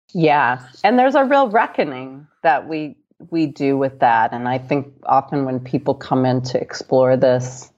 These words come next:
some of you listening to this podcast right now, you're curious, you're interested,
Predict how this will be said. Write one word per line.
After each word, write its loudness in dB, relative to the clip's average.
some 0
of 2
you 2
listening 0
to -8
this -2
podcast -2
right -6
now, -4
you're -2
curious, 2
you're -2
interested, 0